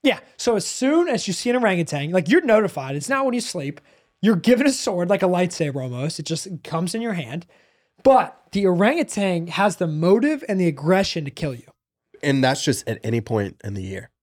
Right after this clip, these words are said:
Speaker 1: Correct. It can happen podcasting. It can happen at church. It, I mean, it doesn't matter.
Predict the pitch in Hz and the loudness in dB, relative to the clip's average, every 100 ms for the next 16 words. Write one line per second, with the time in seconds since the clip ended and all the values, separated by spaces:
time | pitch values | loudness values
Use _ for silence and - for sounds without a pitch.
0 | - 196 127 - 165 175 175 180 156 - | -2 -2 -2 -6 -6 -2 0 0 -4 0
1 | 185 196 196 190 196 - 214 220 160 160 | 2 2 0 0 -2 -6 -10 -10 -10 -6
2 | 151 143 123 - 180 233 247 - - 156 | -6 -8 -6 0 2 0 -4 -16 -10 -10
3 | - 175 170 185 180 185 151 | -4 -2 0 2 0 -2 -4